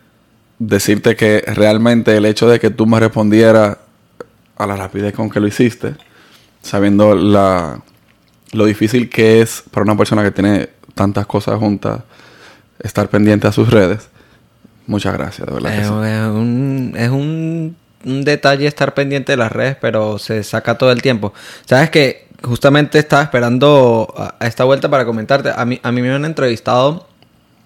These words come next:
Speaker 2: cuando, cuando iba a los festivales internacionales, eh, por ejemplo, más que todo en, en Colombia.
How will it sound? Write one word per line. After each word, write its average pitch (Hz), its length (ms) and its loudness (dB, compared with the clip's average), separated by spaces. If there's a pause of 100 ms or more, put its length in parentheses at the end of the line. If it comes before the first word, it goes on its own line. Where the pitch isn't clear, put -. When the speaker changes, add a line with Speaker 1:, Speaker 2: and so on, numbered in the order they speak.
(220)
Speaker 2:
cuando, 120 320 0
cuando 110 220 -2
iba 110 100 2
a - 20 4
los 147 100 0
festivales 113 480 -2
internacionales, 120 920 -4 (460)
eh, 110 100 -2
por 110 160 -4
ejemplo, 107 280 -2
más 117 120 -4
que 123 120 -4
todo 123 180 0
en, 117 400 -4
en 107 180 -6
Colombia. 131 540 -2